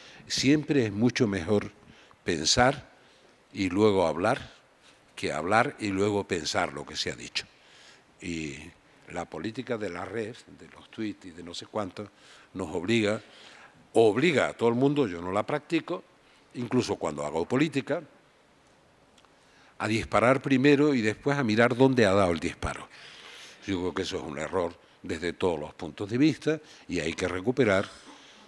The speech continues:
lo que es de verdad el valor de la democracia representativa, que la tenemos en riesgo, pero créanme,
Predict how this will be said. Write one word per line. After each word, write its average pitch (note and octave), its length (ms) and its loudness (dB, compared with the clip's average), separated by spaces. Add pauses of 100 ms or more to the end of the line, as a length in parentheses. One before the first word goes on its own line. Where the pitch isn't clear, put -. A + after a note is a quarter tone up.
(200)
lo G2 320 2
que G#2+ 260 4
es A#2 100 2
de A#2 120 2
verdad B2+ 340 0
el E2+ 120 -6
valor E2 420 2
de D#2+ 100 -2
la C#2 100 -4
democracia C#2+ 600 -8
representativa, C#2+ 960 -8 (760)
que G2+ 140 0
la F2+ 100 4
tenemos G#2+ 380 2
en A2 100 0
riesgo, D#2 440 0 (760)
pero E2 300 -4
créanme, G#2 500 2